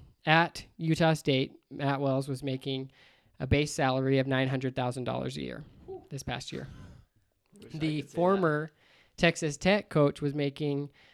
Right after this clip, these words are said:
Speaker 1: a base salary of three point seven million dollars.
Speaker 2: Ooh,
Speaker 1: So
Speaker 2: my.
Speaker 1: I think we can be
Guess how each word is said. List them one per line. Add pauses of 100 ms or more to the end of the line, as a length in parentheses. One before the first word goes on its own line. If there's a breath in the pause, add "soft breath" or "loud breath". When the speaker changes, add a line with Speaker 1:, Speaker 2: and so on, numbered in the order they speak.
(100)
Speaker 1:
a
base
salary
of
three
point
seven
million
dollars.
Speaker 2:
Ooh, (360)
Speaker 1:
So
Speaker 2:
my.
Speaker 1:
I
think
we
can
be